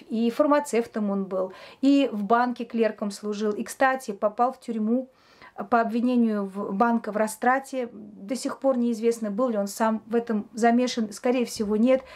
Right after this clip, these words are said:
И вот, эм, через такое горе, через такую беду он прошел. У него была семья, у него один ребенок умер,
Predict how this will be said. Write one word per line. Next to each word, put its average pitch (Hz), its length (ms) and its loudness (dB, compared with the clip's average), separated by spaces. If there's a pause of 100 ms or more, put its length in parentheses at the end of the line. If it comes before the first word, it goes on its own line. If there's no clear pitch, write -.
(280)
И 208 480 2
вот, 254 360 2
эм, 208 460 -2
через 226 180 -6
такое 240 320 2
горе, 214 300 -2
через 208 240 -8
такую 214 340 -2
беду 208 240 0
он 202 140 0
прошел. 202 500 0 (400)
У 262 60 4
него 302 240 6
была 202 280 -2
семья, 220 500 0
у - 20 0
него 220 380 -2
один 202 300 0
ребенок 196 460 -8
умер, 269 300 4